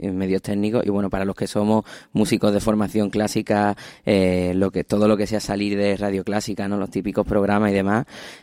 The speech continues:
eh, pues la verdad es que está muy bien. Tiene un programa de humor, tiene un, un programa que hacen dos veces por semana en la que,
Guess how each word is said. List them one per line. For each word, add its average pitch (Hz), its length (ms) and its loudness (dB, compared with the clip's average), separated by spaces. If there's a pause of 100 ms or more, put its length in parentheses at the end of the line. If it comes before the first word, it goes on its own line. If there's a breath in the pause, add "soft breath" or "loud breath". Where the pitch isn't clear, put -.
eh, 98 200 2
pues 98 140 4
la 95 60 4
verdad 87 180 0
es 90 60 -4
que 107 80 0
está 107 120 0
muy 95 140 2
bien. 98 160 0
Tiene 95 160 0
un 92 60 -2
programa 95 340 0
de 90 80 -2
humor, 143 400 2
tiene 101 400 -2
un, 98 200 -6
un 101 240 -8
programa 98 440 0
que 95 340 0
hacen 95 580 -2
dos 98 140 0
veces 92 240 -4
por 98 160 -2
semana 98 360 -6
en 95 100 -6
la 95 100 -4
que, 92 400 -4